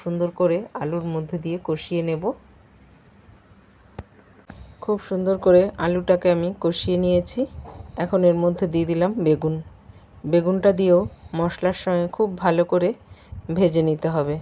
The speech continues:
খুব ভালো করে কষিয়ে নিয়েছি। আর এখন এর মধ্যে দিয়ে দিলাম কয়েকটা লঙ্কা চিড়ে। আলু আর বেগুনকে মশলার সঙ্গে খুব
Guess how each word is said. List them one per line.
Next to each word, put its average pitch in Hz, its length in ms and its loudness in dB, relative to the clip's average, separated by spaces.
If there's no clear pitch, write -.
খুব - 260 -6
ভালো 180 240 2
করে 180 180 0
কষিয়ে 180 340 -2
নিয়েছি। 180 420 -2
আর 156 120 2
এখন 165 300 0
এর 175 160 6
মধ্যে 180 240 0
দিয়ে 175 180 2
দিলাম 180 280 2
কয়েকটা 175 380 4
লঙ্কা 160 400 2
চিড়ে। 151 320 -2
আলু 175 260 2
আর 190 100 4
বেগুনকে 180 580 2
মশলার 175 500 0
সঙ্গে 180 220 2
খুব 208 200 -4